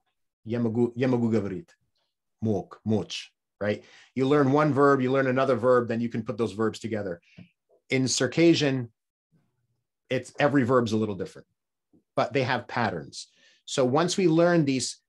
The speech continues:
they're called particles. They're li-, little pieces of, um, words that you glue together to make all these, uh, sh-, uh, structures and stuff. So this is what we're gonna be covering now through the end of the year.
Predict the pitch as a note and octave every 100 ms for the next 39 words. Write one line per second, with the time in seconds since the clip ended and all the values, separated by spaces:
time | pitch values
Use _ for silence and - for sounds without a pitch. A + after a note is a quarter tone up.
0 | - C#3+ - G#2+ - G2+ F2+ - - G#2
1 | G#2+ A#2 A2+ C3 E3 - - C3+ - A#2
2 | F#2 - - G#2 F#2+ F2 F#2 F2 E2+ -
3 | G#2+ G#2 F2+ D#2+ F#2+ F2 F#2 E2 G2 G#2+
4 | G#2+ - E2+ F#2 D#2+ C#2+ - F#2 F2+ E2+
5 | F2 E2 E2 - - - E2 D#2 - _
6 | E2 D2+ - - - - D#2 - - -
7 | _ _ _ _ _ - B2 B2 - C#3+
8 | C#3 B2+ A#2+ A2+ A2 A2 A#2 A2+ G#2 G2+
9 | - _ A#2 A2+ A#2+ A#2 A2+ G#2+ G2+ F#2+
10 | G2+ C#3 C#3 C3